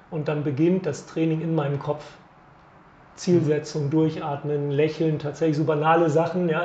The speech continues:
erst sich aktivieren, da eine, eine Stimmung schaffen, ein Gefühl schaffen, mit der ich in dieses Training reingehe. Und, ähm, dann plötzlich zu merken, oh, das ist ja so, wenn du, wenn du's öfter gemacht hast,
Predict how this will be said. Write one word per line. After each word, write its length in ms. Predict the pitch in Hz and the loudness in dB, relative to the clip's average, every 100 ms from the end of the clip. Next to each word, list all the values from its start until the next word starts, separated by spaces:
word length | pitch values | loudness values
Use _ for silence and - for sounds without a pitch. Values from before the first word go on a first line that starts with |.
| - | -4
erst 220 | 156 - | -8 -10
sich 200 | 147 - | -14 -12
aktivieren, 680 | - - 160 156 190 185 170 | -14 -8 -4 2 4 4 2
da 140 | 160 | 0
eine, 300 | 156 156 156 | -2 -6 -6
eine 180 | 156 143 | -6 -6
Stimmung 460 | - - 190 190 | -4 2 4 4
schaffen, 420 | 180 - 175 - 165 | 2 0 -2 -2 -6
ein 120 | 156 | -4
Gefühl 380 | 151 - 180 190 | -4 -4 0 0
schaffen, 680 | 190 175 170 - 180 180 180 - - - | 0 2 2 2 2 0 -2 -10 -20 -16
mit 160 | - 151 | -10 0
der 200 | 160 170 | 2 4
ich 160 | 165 - | 2 -2
in 120 | 165 | -2
dieses 260 | 156 147 - | -2 -4 -4
Training 340 | 170 180 160 | 0 2 2
reingehe. 520 | 143 147 147 139 147 175 | 0 -4 -6 -8 -8 -8
Und, 300 | 165 143 143 - - - - | -6 -6 -8 -14 -20 -20 -12
ähm, 260 | 156 143 143 - | -6 -4 -4 -4
dann 260 | 160 185 196 | 0 0 0
plötzlich 440 | 185 180 175 - | 0 -2 -4 -6
zu 140 | - | -2
merken, 520 | 160 156 170 175 180 180 180 - - - - - - | -2 2 0 0 -2 -4 -6 -14 -20 -20 -20 -20 -12
oh, 80 | 175 | -8
das 300 | 156 - - - | -6 -8 -12 -6
ist 200 | 226 - | -2 4
ja 120 | 190 | 4
so, 320 | 139 170 208 | 6 4 4
wenn 160 | 175 165 | 2 0
du, 100 | 160 - - - - | -2 -4 -18 -20 -12
wenn 160 | 175 160 | -6 -4
du's 240 | 156 - | -4 -6
öfter 240 | - - 175 | -10 0 0
gemacht 440 | 151 170 202 - | 2 0 -2 -2
hast, 340 | 170 196 - | -2 -2 -6